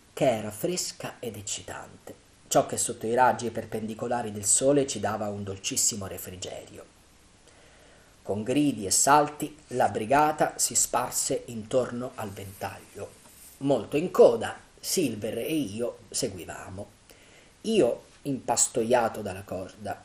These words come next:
lui arando con un profondo ansimare la sdrucciolevole ghiaia. E di tanto in tanto anche bisognava che gli dessi una mano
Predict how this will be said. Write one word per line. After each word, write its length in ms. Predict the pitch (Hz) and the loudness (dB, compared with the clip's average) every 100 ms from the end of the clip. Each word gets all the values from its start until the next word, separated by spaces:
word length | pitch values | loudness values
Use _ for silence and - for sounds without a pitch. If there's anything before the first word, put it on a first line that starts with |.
| - | -10
lui 500 | 156 214 240 151 - | 2 4 4 2 -2
arando 520 | - 127 107 101 104 113 | -4 -2 -2 -4 -6 -4
con 180 | 147 | -2
un 100 | 147 | -2
profondo 540 | 143 156 - 131 107 110 | 0 -4 0 -2 -2 -4
ansimare 760 | 120 - 160 156 113 104 107 - | -6 -6 -2 0 0 -2 -6 -2
la 160 | 147 | 2
sdrucciolevole 720 | 131 117 127 131 123 104 90 | 2 2 -2 0 0 0 -2
ghiaia. 540 | 82 78 76 - 95 95 - - - - - - - | -8 -12 -14 -14 -14 -14 -18 -20 -20 -20 -20 -2 4
E 120 | 240 | 6
di 100 | 269 | 6
tanto 400 | - 107 110 147 | 2 0 -2 -4
in 160 | 156 180 | -4 0
tanto 540 | 165 110 110 - 131 | -2 -2 -4 -6 -2
anche 380 | 139 131 131 107 | 2 2 0 -4
bisognava 560 | 101 104 107 127 120 | -4 -4 0 2 2
che 120 | 104 107 | -2 -8
gli 160 | 95 | -8
dessi 340 | 92 92 - 98 | -4 0 0 -2
una 140 | 98 | -2
mano 480 | 127 110 95 95 | 0 0 -2 -6